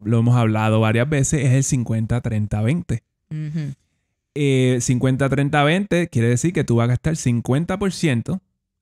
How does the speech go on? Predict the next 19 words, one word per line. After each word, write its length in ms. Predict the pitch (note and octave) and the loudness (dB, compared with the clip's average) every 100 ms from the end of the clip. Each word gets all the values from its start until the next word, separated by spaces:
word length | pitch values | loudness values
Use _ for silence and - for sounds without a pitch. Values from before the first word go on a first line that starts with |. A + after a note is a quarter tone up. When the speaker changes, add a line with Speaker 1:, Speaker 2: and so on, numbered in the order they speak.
| - | -6
Speaker 1:
en 220 | B2+ A#2+ | -2 0
tus 160 | - G#2 | 2 4
living 320 | A2 A#2 A#2 | 4 2 0
expenses. 640 | A2 - E3+ C3 A2+ - _ _ _ - | -2 -2 0 0 -4 -8 _ _ _ -2
Casa, 440 | D3 B2 - B2 | 0 0 -4 -8
carro, 400 | - C#3+ A#2 A2 | -4 -2 0 -2
en 100 | F2 | -6
transporte, 460 | C#2+ D2 - C3 A#2 | -8 -2 0 0 -2
utilidades, 480 | F#2+ F#2+ A#2+ A#2 - | -6 -4 -2 -4 -4
comida, 500 | G2 A#2+ C3 G#2 - | 0 2 2 0 -4
ropa, 640 | - C3 C#3+ - - B2 - | 0 0 0 -6 -10 -14 -12
eh, 220 | A2 G2+ - - | -8 -8 -8 -2
los 160 | A#2+ | -2
pagos 380 | A#2+ - C#3+ D3 | 0 0 2 4
mínimos 320 | B2 A2+ A2 | 4 2 2
de 100 | F#2 | 0
deuda 240 | F2+ G2 E2 | -2 -2 -4
están 240 | D2+ G#2+ | -6 -6
ahí. 320 | F#2+ G#2+ C3+ | -4 0 0